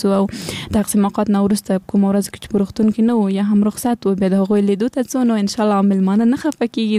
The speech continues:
ځکه پوهېږي چې دوی هم د باندې کار کوي، هم د کور.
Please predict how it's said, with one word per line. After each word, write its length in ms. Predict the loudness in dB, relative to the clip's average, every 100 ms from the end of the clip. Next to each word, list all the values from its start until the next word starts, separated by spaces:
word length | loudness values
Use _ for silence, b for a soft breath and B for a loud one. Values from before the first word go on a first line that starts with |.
| -2
ځکه 160 | -2 -6 0
پوهېږي 360 | 0 2 0 -2
چې 180 | -2 -2 -6 B B -2
دوی 260 | 2 2 0
هم 180 | 0 0
د 80 | 0
باندې 320 | 0 0 0
کار 240 | 0 -4 -2
کوي، 260 | 0 2 2
هم 340 | 0 0 0
د 60 | 0
کور. 240 | 0 0